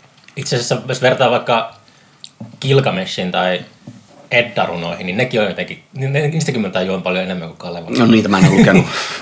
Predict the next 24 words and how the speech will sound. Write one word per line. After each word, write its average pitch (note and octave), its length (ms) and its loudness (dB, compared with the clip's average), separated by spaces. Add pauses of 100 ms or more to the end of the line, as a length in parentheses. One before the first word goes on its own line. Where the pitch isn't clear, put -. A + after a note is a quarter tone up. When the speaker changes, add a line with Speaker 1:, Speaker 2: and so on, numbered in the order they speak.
(140)
Speaker 1:
<laughs> - 460 -16
Mut A#2 80 -8
mä B2+ 100 4
en, A#2 60 2
niinku, A2 180 -6 (340)
tiedä, A#2 160 -4
mistä A2 200 -4
se D#2+ 120 -8
johtuu. E2+ 340 -6
Speaker 2:
Joo, F#2 220 2 (100)
joo. F2 320 -2 (200)
Mut G2+ 100 -8
silleen, C3+ 280 6
niinku, C#3 140 6
niinku, C#3 240 4
yksittäisinä G#2 500 2
tarinoina F2+ 460 2
ne F2 160 -2
toimii, F2 400 -2
kun - 80 -4
sieltä F#2 220 0
ottaa F2 300 0
jotenkin E2 340 -4
niitä E2 320 -6